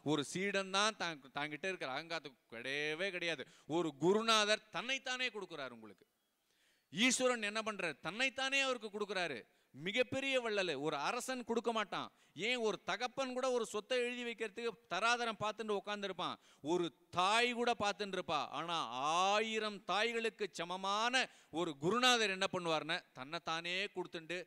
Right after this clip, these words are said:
பிச்சைக்கார மாதிரி உட்காந்துட்டு இருப்பார். அதனால தான் திருவண்ணாமலையில் அவருக்கு பேரே யோகிராம் சரத்குமார் தன்னை பிச்சைக்காரர் என்று அழைத்து கொண்டார். கடைசியில ஒரு நாள்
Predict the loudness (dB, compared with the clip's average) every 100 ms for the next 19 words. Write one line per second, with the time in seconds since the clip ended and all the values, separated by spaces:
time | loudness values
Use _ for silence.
0 | _ _ -14 -12 -12 -8 -6 -4 -4 -4
1 | -6 -10 -10 -8 -8 -8 -10 -12 -10 -10
2 | -8 -8 -6 -6 -6 -6 -6 -6 -6 -8
3 | -8 -6 -6 -6 -6 -4 -6 -8 -10 -12
4 | -10 -8 -8 -10 _ -14 -12 -12 -12 -14
5 | -6 -6 -2 0 0 2 0 -4 -4 -2
6 | -2 -4 -6 -6 -4 -6 -8 _ _ _
7 | _ _ _ _ _ _ _ _ _ _
8 | -10 -8 -6 -4 -2 -2 -2 -2 0 0
9 | 0 0 -2 -4 -4